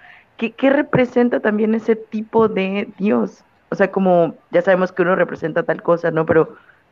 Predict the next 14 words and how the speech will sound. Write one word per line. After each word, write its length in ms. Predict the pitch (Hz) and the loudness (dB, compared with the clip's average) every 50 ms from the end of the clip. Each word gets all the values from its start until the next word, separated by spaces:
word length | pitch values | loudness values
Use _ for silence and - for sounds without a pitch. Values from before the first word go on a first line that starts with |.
| _ _ _ _ _ _ _ - | _ _ _ _ _ _ _ 0
¿qué 140 | 226 240 240 | 2 2 4
representa 540 | 247 254 247 - 208 - 220 214 208 214 202 | 2 0 -2 -2 -6 -2 -2 0 0 0 -2
Zeus? 360 | - - 196 170 143 131 - - _ _ _ _ _ _ _ _ _ _ _ _ _ | -2 -2 -2 0 -2 -2 -6 -12 _ _ _ _ _ _ _ _ _ _ _ _ _
Pregunta 840 | - 160 156 156 165 165 160 175 165 160 151 151 151 - - - _ _ _ _ _ | 0 0 2 2 0 -2 0 0 0 0 0 -2 -4 -4 -8 -10 _ _ _ _ _
inocente 720 | - 170 175 170 160 156 - - 170 165 175 180 - 180 165 | -4 -2 0 2 0 0 0 0 0 0 0 -2 -2 -2 0
y 100 | 156 156 | 0 0
a 60 | 151 | 0
la 160 | 147 147 139 | 0 0 2
vez 520 | 139 139 143 143 143 - _ _ _ _ _ _ _ _ _ _ _ _ _ _ _ _ _ - | 2 2 0 0 -4 -12 _ _ _ _ _ _ _ _ _ _ _ _ _ _ _ _ _ -8
muy, 360 | - 160 165 160 156 151 - - | -4 -4 -2 -2 -2 -4 -6 -6
muy, 300 | 156 151 147 143 143 143 | -6 -4 -4 -2 -2 -2
este, 460 | 139 139 - - _ - 135 120 - - | -4 -6 -8 -12 _ -12 -10 -8 -6 -4
muy 160 | 151 160 165 | -2 -2 -2
ignorante. 600 | 147 120 147 143 135 131 127 127 - - - | -2 0 0 2 2 2 2 0 -2 -4 -6